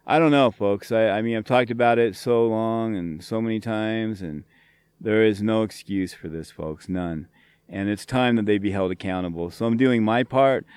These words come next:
I'm doing the best I can to tell the world about it,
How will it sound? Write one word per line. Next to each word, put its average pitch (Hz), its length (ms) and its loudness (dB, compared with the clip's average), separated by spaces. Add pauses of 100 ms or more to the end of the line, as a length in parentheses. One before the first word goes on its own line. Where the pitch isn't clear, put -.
(200)
I'm 98 120 -4
doing 117 200 2
the 104 80 0
best 107 340 -2
I 117 160 2
can 123 460 -2 (380)
to 95 560 -2
tell 127 220 2
the 120 100 4
world 117 360 4
about 123 340 2
it, 127 180 -2